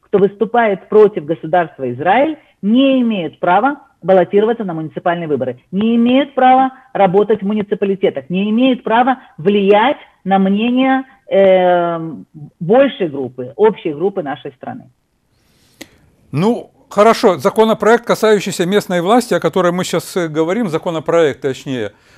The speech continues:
Speaker 2: понятное дело, будущее. Но если отталкиваться от того закона, который действует в Кнессете, то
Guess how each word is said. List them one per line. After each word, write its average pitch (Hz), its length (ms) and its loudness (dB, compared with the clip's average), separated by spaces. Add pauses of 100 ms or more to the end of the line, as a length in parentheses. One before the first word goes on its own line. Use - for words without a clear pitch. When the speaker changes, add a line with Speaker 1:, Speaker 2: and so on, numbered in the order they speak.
(100)
Speaker 2:
понятное 190 440 -2
дело, 190 280 0
будущее. 147 520 -4
Но 139 100 -4
если 202 360 -2
отталкиваться 170 880 0
от 143 100 -4
того 180 240 0
закона, 165 460 -4
который 156 340 -4
действует 160 560 -6
в - 80 -20
Кнессете, 185 640 -2 (800)
то 185 320 4